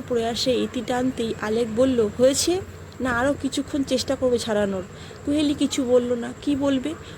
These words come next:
ওর সব ভাষা তো এই মানুষটা বেমালুম গায়েব করে দিয়েছে। আলেক একটু হেসে বলল, "তোমার আদর পাওয়ার জন্য কি আবার নিদ্রা দেবীর আরাধনায় যেতে বসতে হবে নাকি?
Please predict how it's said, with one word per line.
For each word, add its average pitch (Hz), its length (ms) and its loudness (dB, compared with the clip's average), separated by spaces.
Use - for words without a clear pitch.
ওর 269 100 2
সব 254 340 0
ভাষা 247 420 -2
তো 277 100 -2
এই 262 160 2
মানুষটা 240 540 -2
বেমালুম 247 520 2
গায়েব 214 360 0
করে 214 180 2
দিয়েছে। 196 360 -6
আলেক 254 320 0
একটু - 200 -4
হেসে 233 340 2
বলল, 262 360 2
"তোমার 254 260 6
আদর 247 420 -2
পাওয়ার 285 280 -2
জন্য 285 400 0
কি 262 200 0
আবার 262 340 0
নিদ্রা 254 500 2
দেবীর 269 320 0
আরাধনায় 254 520 0
যেতে 262 220 0
বসতে 269 320 -2
হবে 247 160 2
নাকি? 202 320 -4